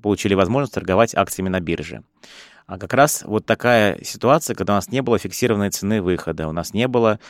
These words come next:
крупных фондов, которые сразу бы там заходили на большие суммы и, э, блокировали эти пакеты для свободной продажи.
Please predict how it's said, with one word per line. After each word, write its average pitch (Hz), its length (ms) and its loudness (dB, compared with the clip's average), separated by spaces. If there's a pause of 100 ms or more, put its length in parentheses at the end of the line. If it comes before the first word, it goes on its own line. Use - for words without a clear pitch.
(140)
крупных 113 420 0
фондов, 87 380 0
которые 90 340 -2
сразу 98 300 0
бы 87 100 -8
там 82 360 -6
заходили 90 420 -2
на 90 140 -2
большие 90 400 -2
суммы 95 500 -4
и, 87 300 -4 (440)
э, 85 140 -6
блокировали 90 540 2
эти - 100 -8
пакеты 90 380 -2
для 90 120 -2
свободной 90 380 -2
продажи. 147 520 2